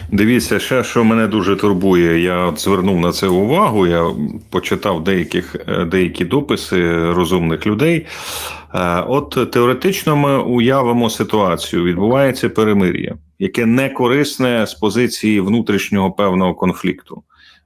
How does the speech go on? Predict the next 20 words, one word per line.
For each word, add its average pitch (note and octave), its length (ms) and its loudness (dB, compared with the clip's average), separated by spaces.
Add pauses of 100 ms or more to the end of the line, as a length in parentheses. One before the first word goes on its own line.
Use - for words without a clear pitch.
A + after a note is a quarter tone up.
який F#2+ 240 -2
може G2 280 2
виникнути, F#2 920 2 (100)
е, F2+ 120 -2
тому F#2 280 0
що F#2 320 0 (100)
почнуть G2 360 0
задавати G2+ 500 0
зап-, F#2 260 -2
запитання, D#3+ 800 -2 (320)
влада B2 340 2
почне A2 340 -2
піаритися, C3 720 0
їм G#2+ 180 2
хочеться F#2+ 480 -2
переобратися, B2+ 920 0
і A#2 100 0
почне, A2+ 380 0
почнуться A2+ 640 0
внутрішні. F#2+ 1040 0